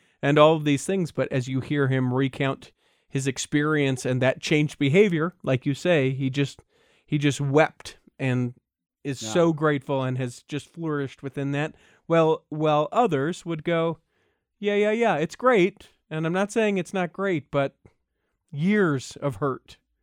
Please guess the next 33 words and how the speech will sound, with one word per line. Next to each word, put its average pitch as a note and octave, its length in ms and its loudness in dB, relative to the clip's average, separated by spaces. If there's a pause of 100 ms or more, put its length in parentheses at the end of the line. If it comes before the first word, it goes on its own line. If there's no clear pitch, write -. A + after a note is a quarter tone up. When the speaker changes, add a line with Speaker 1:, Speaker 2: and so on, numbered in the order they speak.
(120)
Speaker 2:
Right. E3+ 180 -2
Speaker 1:
years G3+ 460 -2
of, C#3+ 320 -4 (440)
of, C3+ 320 -4
of, B2+ 300 -6
uh, A#2+ 300 -6 (340)
of, B2+ 140 -10 (180)
of C#3 160 -2
not D3+ 380 4
understanding G#3 640 -2
why D#3+ 200 0
you G#3+ 120 -4
can't A#3 220 -2
just A#3 200 -8
say A#3+ 140 0
sorry. C4+ 500 2 (180)
It's A3 220 6
like A#3 560 6
in A#3+ 220 2
that A#3 200 0
spouse, - 640 0 (320)
you C4+ 140 -4
know, B3 280 4
back A#3 320 0
and A#3+ 140 0
forth. C#4+ 320 0 (300)
"No, D#4 180 6
Speaker 2:
Just C#4+ 80 2
Speaker 1:
I C4 120 2
Speaker 2:
say D#4+ 80 4
Speaker 1:
love E4 240 10
Speaker 2:
sorry. E4+ 120 4
Speaker 1:
you. D4 240 4